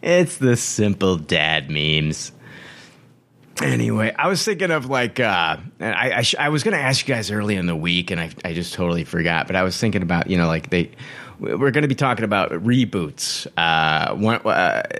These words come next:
this week with, uh, White Men Can't Jump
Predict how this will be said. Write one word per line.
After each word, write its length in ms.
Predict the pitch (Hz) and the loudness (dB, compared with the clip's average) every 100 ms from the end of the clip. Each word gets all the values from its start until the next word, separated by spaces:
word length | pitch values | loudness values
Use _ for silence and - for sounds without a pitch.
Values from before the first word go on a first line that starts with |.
| - | -8
this 320 | 104 101 - | -2 0 0
week 260 | - 85 - | 0 0 0
with, 200 | 92 - | -6 0
uh, 280 | 90 80 78 | 2 4 2
White 640 | 78 - - 85 107 113 | -2 -8 -10 -2 0 0
Men 160 | 104 95 | -2 -4
Can't 380 | 92 - 95 - | -4 -2 -2 -2
Jump 460 | - 92 90 87 | -2 0 2 0